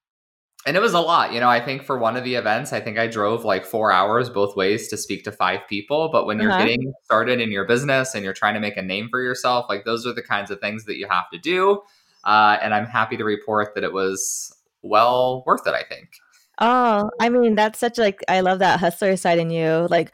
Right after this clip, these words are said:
Speaker 2: what is the structure of your business? Is it more like courses, or do you actually, like, have tax accountants, or you, are you just more of, like, a coach and a mentor?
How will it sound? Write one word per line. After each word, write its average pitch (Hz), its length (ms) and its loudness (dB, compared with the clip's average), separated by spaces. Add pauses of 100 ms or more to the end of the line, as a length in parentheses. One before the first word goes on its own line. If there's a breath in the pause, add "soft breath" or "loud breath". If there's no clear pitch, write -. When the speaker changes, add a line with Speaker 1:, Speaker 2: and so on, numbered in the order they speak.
(120)
Speaker 2:
what 220 140 2
is 285 120 4
the 294 60 0
structure 214 320 0
of 208 60 4
your 180 80 4
business? 175 420 0
Is 170 200 -2
it 160 120 2
more 175 220 2
like 156 280 0 (380 loud breath)
courses, 202 720 4
or 180 80 2
do 165 80 -6
you 175 80 2
actually, 175 340 0
like, 165 220 0
have 170 500 2
tax 175 280 -4
accountants, 180 760 -2
or 170 80 2
you, 170 220 0
are 131 160 2
you 175 160 2
just 175 180 -2
more 170 140 2
of, 160 80 2
like, 160 160 0
a 147 60 -2
coach - 320 0
and 165 100 -4
a 151 60 -4
mentor? 180 580 0